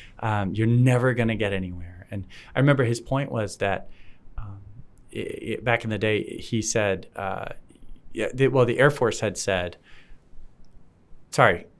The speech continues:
Elon had said to the Air Force, you know, "nasa told me I can launch astronauts,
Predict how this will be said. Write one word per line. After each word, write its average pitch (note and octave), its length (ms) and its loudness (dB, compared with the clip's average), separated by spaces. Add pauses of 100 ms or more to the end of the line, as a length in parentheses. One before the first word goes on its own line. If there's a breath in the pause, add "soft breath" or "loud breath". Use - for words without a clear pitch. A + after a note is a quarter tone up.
Elon D#3+ 480 6
had G#2+ 220 0
said G2+ 480 2
to - 160 -6
the G2+ 140 0
Air C3+ 160 4
Force, G2 480 -4
you A2+ 80 0
know, G#2 100 0
"nasa A#2+ 520 0
told G#2+ 280 0
me G2 160 -4
I G#2 160 -4
can G#2+ 160 -4
launch F2+ 320 -4
astronauts, F2+ 840 -4